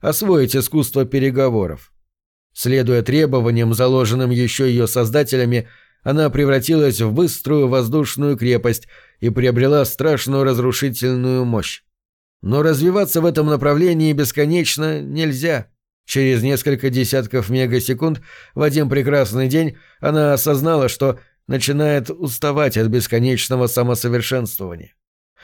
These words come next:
Это занятие потеряло смысл, ведь вокруг осталось так мало машин, и почти ни одна не летала. У неё было всё необходимое.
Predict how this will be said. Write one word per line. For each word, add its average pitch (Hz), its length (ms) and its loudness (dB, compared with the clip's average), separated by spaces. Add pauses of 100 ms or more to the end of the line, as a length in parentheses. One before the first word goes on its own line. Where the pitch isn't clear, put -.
(320)
Это 190 200 -2
занятие 185 500 0
потеряло 170 500 0
смысл, 117 580 -6 (380)
ведь 117 260 -2
вокруг 135 420 0
осталось 131 460 0
так 143 220 -2
мало 131 360 2
машин, 117 520 -2 (320)
и 127 120 -2
почти 147 500 0
ни 147 160 2
одна 143 340 2
не 135 160 2
летала. 101 540 -2 (640)
У 160 100 2
неё 190 320 4
было 156 280 2
всё 156 360 0
необходимое. 120 880 -4